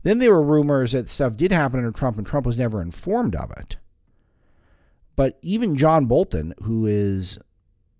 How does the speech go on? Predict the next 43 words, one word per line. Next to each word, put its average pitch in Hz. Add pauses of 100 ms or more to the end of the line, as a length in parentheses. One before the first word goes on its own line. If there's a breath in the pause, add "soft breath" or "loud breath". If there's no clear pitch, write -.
(240)
I 92
guess, 135
running 131
for 92
president 131
and 92
probably 104
against 101
Trump, 64 (300)
was 92
out 104
there 92
saying, 101
"Well, 107
h-, 131
how 156
are 185
we 196
supposed 185
to 147
believe?" 143
First 185
of 131
all, 113
as 107
far 135
as 110
I 131
know, 107
there 85
were 85
no 90
spy 87
balloons 80 (240)
when 82
I 87
was, 78 (720 soft breath)
um, 73 (560)
national 110
security 156
advisor 85
to 73
Trump. 73